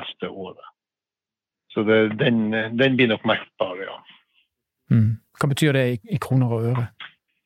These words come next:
Speaker 1: Nei, <laughs> det er jo hva, hva man vil sette en gjennomsnittspris på, men, eh, dagens gjennomsnittspris ligger vel nærmere seksti kroner, så, så da ser du jo hva, hva det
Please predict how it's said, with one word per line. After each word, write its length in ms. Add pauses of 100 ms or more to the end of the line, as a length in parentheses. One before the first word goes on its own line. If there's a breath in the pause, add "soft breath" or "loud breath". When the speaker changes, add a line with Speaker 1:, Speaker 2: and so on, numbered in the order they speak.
(880)
Speaker 1:
Nei, 160 (400)
<laughs> 360
det 80
er 80
jo 80
hva, 160
hva 400
man 160
vil 160
sette 320
en 240
gjennomsnittspris 880 (160)
på, 120 (440)
men, 340
eh, 260 (1700)
dagens 400
gjennomsnittspris 720
ligger 320
vel 80
nærmere 560
seksti 400
kroner, 480
så, 300 (420)
så 160
da 160
ser 220
du 80
jo 80 (100)
hva, 140 (1000)
hva 160
det 80